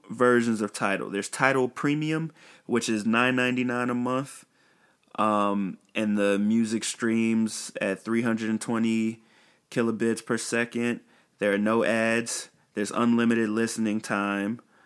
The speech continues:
Um, and then there is Tidal Hi-Fi,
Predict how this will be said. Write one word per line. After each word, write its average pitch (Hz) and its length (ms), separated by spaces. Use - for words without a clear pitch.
Um, 101 520
and 107 260
then 120 720
there 107 160
is 104 140
Tidal 113 500
Hi-Fi, 107 1000